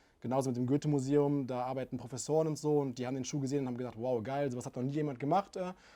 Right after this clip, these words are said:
Und die verbindet irgendwie die Jugend mit dem Alten halt und, ähm, ja.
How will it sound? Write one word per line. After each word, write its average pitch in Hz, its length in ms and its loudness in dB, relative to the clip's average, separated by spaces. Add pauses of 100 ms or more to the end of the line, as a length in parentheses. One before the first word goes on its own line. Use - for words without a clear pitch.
(160)
Und 143 180 2
die 143 60 2
verbindet 175 420 6
irgendwie 165 480 4
die 147 200 4
Jugend 196 480 6 (300)
mit 147 200 2
dem 147 100 2
Alten 151 400 4
halt 147 240 4
und, 127 300 -2
ähm, 117 320 -4 (400)
ja. 101 160 -10